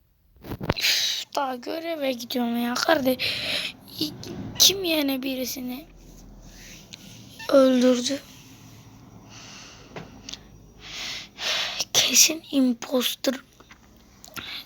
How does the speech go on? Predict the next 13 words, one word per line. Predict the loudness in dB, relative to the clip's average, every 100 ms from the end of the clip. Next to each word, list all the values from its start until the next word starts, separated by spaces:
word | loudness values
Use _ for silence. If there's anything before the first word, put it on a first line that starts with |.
| -4
Düşüneyim, | 6 8 10 8 4 0
hiç | 4 4 4
kimse. | 0 -10 -12 -20 _ -20 -20 -20 -20 _ _ -20 -4 -4 -2 -2
Neyse | -2 0 -4
birini | -4 -2 0
yapayım, | -2 -4 -6 -6 -2
oylayacağım. | 2 2 4 4 4 4 2 0 -12 -20 -20 -20 -20 -20 -20 -18 -18 -18 -20 -20 -20 -20 -20 -20 -18 -20 -20 -20 -20 -16 -14 -12 -12 -14 -14 -16 -16 -4 4
Neyse | 6 8
arkadaşlar | 6 8 6 6 4
ben | 4
oylandıktan | 6 6 8 6 4 2 4 4
sonra | 2 0
açacağım. | 2 2 2